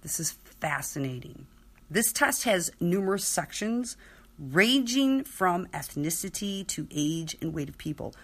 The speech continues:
So take your time with what part of the test speaks to you. I selected the Muslim task. And at first, it allows you to choose words like love, hate, trust, hurt, bliss,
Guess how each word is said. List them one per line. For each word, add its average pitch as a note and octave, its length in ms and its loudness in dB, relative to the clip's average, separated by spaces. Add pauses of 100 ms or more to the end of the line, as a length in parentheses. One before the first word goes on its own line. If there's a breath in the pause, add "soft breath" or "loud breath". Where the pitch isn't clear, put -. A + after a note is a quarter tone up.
(100)
So - 160 -2
take G#3 320 0
your C4+ 80 0
time A#3+ 240 2
with A3+ 180 -6
what F#3+ 220 2
part F#3+ 320 4
of E3+ 140 -4
the F3 60 -8
test - 320 -4
speaks - 340 -6
to - 140 -6
you. B3 320 0 (560 soft breath)
I B3+ 280 12
selected F3+ 720 2 (360)
the G3 80 2
Muslim D#3+ 640 0 (120)
task. - 560 -6 (380)
And A3+ 100 8
at A#3 160 2
first, D4 540 6 (240 soft breath)
it G#3 100 0
allows A3+ 340 10
you B3 80 0
to G3+ 140 2
choose A#3 340 2
words G3 460 2
like E3 240 2 (160)
love, F3+ 400 10
hate, F3+ 300 2
trust, E3+ 440 2
hurt, F#3+ 420 0
bliss, F3 680 4